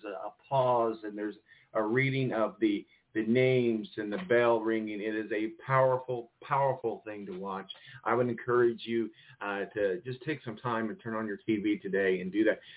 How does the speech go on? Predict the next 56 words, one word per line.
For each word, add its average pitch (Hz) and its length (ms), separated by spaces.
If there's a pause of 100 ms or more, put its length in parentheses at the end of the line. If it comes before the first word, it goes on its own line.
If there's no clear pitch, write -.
(140)
We 170 100
are 190 180
gonna 185 200
come 170 220
back 170 300
with 147 180
our 139 100
nine 139 220
eleven 139 380
coverage. 170 280
We'll 131 200
do 113 40
a - 20
little 131 160
bit 135 180
more 131 180
nine 123 200
eleven 120 380
coverage, 123 340 (300)
and 113 80
then 117 80
we're 131 80
gonna 123 120
get 127 160
into 135 260
our 110 220
N 139 120
F 135 180
L 185 380
talk. 208 280 (360)
Uh, 107 200 (120)
Ed 185 200 (200)
Kracz 220 440 (240)
is, 123 320
uh, 113 260 (100)
on 120 220
his 131 200
way 117 220 (120)
to 113 100
Atlanta, 127 540 (320)
uh, 95 320 (140)
'cause 104 180
he's, 110 140 (100)
uh, 92 200
with 101 200
the 92 200
Philadelphia, 110 460
covering 107 400
for 98 120
the 92 180
Philadelphia 101 400
Eagles 117 360
in 92 120
the 82 60
Atlanta 117 380
week, 95 180